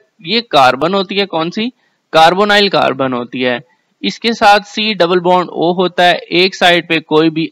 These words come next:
R group लगा हुआ होता है और एक side पे उसके क्या होता है? hydrogen होता है।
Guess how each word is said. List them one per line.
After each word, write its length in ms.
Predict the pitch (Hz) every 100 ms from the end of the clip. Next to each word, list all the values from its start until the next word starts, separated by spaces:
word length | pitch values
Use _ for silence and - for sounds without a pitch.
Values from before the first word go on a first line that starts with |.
| -
R 220 | 147 156 190
group 320 | 196 202 202
लगा 240 | 202 196 202
हुआ 180 | 196
होता 200 | 208 214
है 60 | 202
और 120 | 202
एक 360 | - 156 175 -
side 300 | 190 170 160
पे 80 | 165
उसके 220 | - 160
क्या 120 | 165
होता 220 | 160 156 170
है? 180 | 175 254 _ _ _
hydrogen 560 | 143 156 151 151 185 165
होता 240 | - -
है। 100 | -